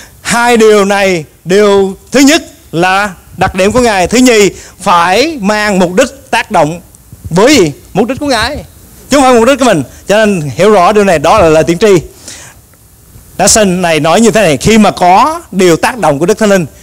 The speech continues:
thì có bốn điểm mà chúng ta phải nghe. Đức Thánh Linh cho chúng ta nghe, chúng ta hiểu lẽ thật.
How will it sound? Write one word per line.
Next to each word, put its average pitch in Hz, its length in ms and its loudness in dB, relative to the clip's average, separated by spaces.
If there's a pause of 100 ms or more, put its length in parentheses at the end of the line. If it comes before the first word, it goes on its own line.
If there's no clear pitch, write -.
(140)
thì 147 120 -2
có 185 200 0
bốn 226 340 2
điểm 208 380 0
mà 151 220 -2
chúng 214 160 -6
ta 202 120 -2
phải 190 100 0
nghe. 208 260 0 (360)
Đức 247 140 0
Thánh 277 140 2
Linh 226 260 2 (220)
cho 208 120 0
chúng 233 160 -2
ta 220 100 0
nghe, 226 420 0 (220)
chúng 185 100 -8
ta 208 140 0
hiểu 160 280 0
lẽ 165 140 2
thật. 156 200 -4